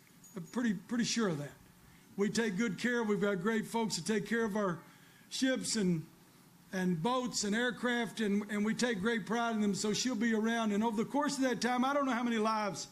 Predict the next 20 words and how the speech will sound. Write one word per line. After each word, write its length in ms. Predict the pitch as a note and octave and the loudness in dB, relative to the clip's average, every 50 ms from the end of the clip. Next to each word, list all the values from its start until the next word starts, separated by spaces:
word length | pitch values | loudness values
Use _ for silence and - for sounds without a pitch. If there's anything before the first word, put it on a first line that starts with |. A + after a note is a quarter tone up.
| - - - - - | -16 -20 -20 -14 -6
they'll 180 | - G#3 A3 G#3 | -2 0 0 0
save, 300 | - - A#3+ A#3+ A3 G3 | 0 0 0 0 0 0
but 140 | E3 E3+ D#3 | -2 -2 -2
they'll 160 | A3 A3 G3+ | -2 0 0
save 320 | F#3+ - A3+ G#3 F#3+ D#3+ | 0 0 0 0 0 0
dozens, 420 | E3+ A3+ A#3+ A3 D#3+ E3 D#3+ D3 C#3+ | 0 0 0 0 0 -2 -2 -2 -4
if 160 | F3 D3 - | -6 -6 -4
not 240 | G3+ G3+ G3 G3 F#3+ - - - - - - - | -2 -2 -2 -2 -4 -8 -14 -20 -20 -20 -12 -8
scores 600 | - - - - - C4 C4 C4 A#3+ A3 F#3+ C#3+ | -4 -4 -2 0 2 2 4 4 4 2 0 0
of 120 | F#3 E3 | 0 0
lives. 500 | F3+ F#3+ F3+ F3 D3+ - - - - - - - - - - - - - - - - - | 2 0 0 -2 -4 -8 -12 -14 -16 -16 -16 -18 -20 -20 -20 -20 -20 -20 -20 -10 -4 -2
This 200 | G#3+ A#3+ A3 - | 0 0 0 -2
crew, 520 | - - G#3 A#3+ A#3 A3+ A3+ A3 G3 F3+ - - - - - - - - | -4 -2 0 2 4 4 4 4 4 0 -2 -8 -16 -20 -20 -14 -4 0
this 180 | A3 A#3 G#3+ - | 0 0 0 0
cutter, 440 | - G#3+ A#3 A3+ A3 G#3 G#3 G3+ | 0 0 0 0 2 2 2 2
and 120 | F#3+ F#3 F#3 | 2 2 2
those 240 | G3 G#3 G3+ F3+ D3 | 2 2 2 2 2
that 100 | F#3 F3 | 0 0
follow 340 | F3+ - G3+ F3+ F3+ E3+ | 0 -2 0 0 0 0
them. 260 | C#3+ C#3+ D3 C3+ C#3 | 0 -2 -4 -4 -6